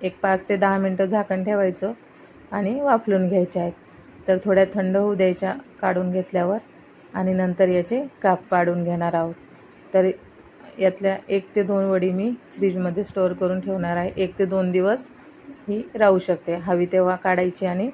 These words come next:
तळून घ्यायची. तर ज्या दोन वड्या आहेत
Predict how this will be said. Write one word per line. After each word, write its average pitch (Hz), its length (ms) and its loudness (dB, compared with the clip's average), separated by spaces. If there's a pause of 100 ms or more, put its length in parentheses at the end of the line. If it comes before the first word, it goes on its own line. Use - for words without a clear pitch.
तळून 180 300 4
घ्यायची. 180 380 -6 (720)
तर 190 280 2 (560)
ज्या 196 120 2
दोन 196 240 0
वड्या 196 300 6
आहेत 208 220 2